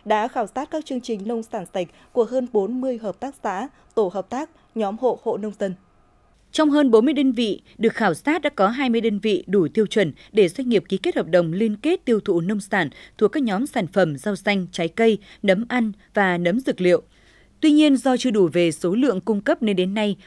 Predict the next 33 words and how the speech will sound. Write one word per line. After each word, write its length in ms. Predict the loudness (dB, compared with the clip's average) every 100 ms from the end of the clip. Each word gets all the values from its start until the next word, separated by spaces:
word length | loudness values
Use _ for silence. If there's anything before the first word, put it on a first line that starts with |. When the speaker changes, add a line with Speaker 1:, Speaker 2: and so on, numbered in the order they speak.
| -4
Speaker 2:
mới 100 | -2
chỉ 120 | -2
có 180 | -4 -4
năm 260 | -2 -2 -2
trên 160 | -2
hai 100 | -2
mươi 100 | -2 -2
tư 100 | -4
cơ 160 | -2
sở 240 | -2 0 -2
sản 220 | -2 -6
xuất 260 | -4 -6 -2
nông 140 | -4
sản 240 | -4 -6
sạch 220 | -4 -4 -4 -8 -8
xuất 220 | -6 -2
bán 280 | -2 -2 -2 -4
sản 120 | -4
phẩm 240 | 0 -2
cho 140 | -2 -8
doanh 200 | -6 -2
nghiệp 180 | -2 0
Vineco. 520 | -4 -4 -2 0 0 -2 _ _ _ -4
Tính 140 | 0
đến 140 | 0 0
cuối 240 | 2 2
tháng 220 | 0 -4 -2
mười 120 | 0
một, 220 | 0 0 -2 _
năm 140 | -4 -2
cơ 160 | -2
sở 180 | 0 -2
này 300 | -2 -2 -2